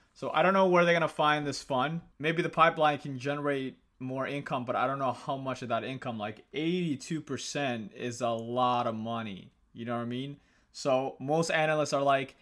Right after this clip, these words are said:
"This economy is crashing, no doubt about it." The other thing would be, like, trying to keep all these other terrorist groups that are, like, sparring. Now there's a new group called isis K, and there's another one, uh,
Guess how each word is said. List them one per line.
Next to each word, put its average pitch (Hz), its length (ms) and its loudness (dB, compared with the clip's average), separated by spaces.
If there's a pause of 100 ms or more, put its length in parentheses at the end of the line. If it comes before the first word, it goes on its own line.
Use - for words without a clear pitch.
(200)
"This 156 180 -2
economy 127 380 -2
is 107 80 -10
crashing, 98 440 -4
no 117 160 -4
doubt 104 300 0
about 87 280 -4
it." 82 280 -12
The 151 180 4
other 170 160 6
thing 170 160 4
would 165 180 0
be, 156 200 2
like, 143 440 4 (240)
trying 160 420 0
to 147 100 -4
keep 156 460 -4
all 147 260 4
these 143 260 0
other 127 220 0
terrorist 139 440 -2
groups 123 260 -6
that 127 60 2
are, 117 220 4
like, 110 400 -2 (240)
sparring. 131 920 0
Now 135 200 2
there's 143 220 2
a 123 160 0
new 139 240 -2
group 143 240 -4
called 120 540 2 (240)
isis 123 400 2
K, 143 540 0 (420)
and 110 640 -4 (100)
there's 120 440 -2
another 127 400 -2
one, 127 340 -2
uh, 107 520 -4